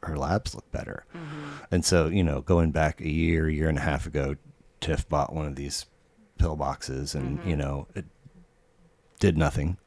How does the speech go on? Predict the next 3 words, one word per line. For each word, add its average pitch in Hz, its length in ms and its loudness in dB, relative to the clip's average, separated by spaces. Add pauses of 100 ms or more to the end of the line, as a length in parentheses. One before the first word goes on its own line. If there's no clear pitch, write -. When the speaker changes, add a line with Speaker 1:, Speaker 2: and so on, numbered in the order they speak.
(220)
Speaker 2:
Mm-hmm. 156 480 -4
Speaker 1:
Um, 82 600 4 (100)
and 80 840 0